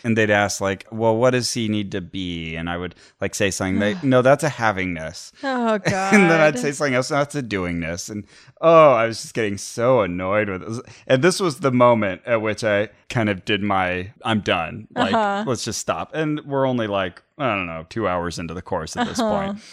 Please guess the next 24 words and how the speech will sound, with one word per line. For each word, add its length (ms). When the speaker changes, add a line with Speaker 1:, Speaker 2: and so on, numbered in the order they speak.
Speaker 1:
Super 300
frustrating. 440
So, 140
yeah, 180
I 40
had 200
to 240
open 220
up 140
the 80
folder, 600
answer 280
questions 460
at 140
my 160
work 360
about 380
what 200
kind 160
of 40
havingnesses 760
I 120
want 460
and, 240